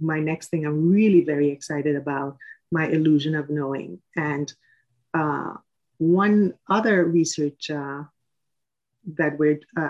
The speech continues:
I'm doing with a team of librarians across New Bruns-, across New Jersey, rather. Um, we are looking at high school students and their information literacy competencies.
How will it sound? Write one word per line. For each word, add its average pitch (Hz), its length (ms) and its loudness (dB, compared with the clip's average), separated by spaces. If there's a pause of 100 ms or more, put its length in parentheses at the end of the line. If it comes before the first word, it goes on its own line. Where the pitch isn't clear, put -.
I'm 165 240 2
doing 143 440 0
with 156 180 -2
a 147 200 -4
team 220 360 0
of 170 140 -2
librarians 135 560 -4
across 139 340 -10
New 147 180 -4
Bruns-, 147 360 -4 (380)
across - 520 -6
New 160 180 2
Jersey, 160 520 0
rather. - 440 -10 (580)
Um, 147 420 -4 (400)
we 175 220 4
are 175 120 4
looking 170 400 2
at 151 200 -4
high 165 260 0
school 226 640 -2 (380)
students 233 600 0 (640)
and 160 160 -2
their 160 200 2
information 175 600 0
literacy 165 640 -2
competencies. 160 920 -2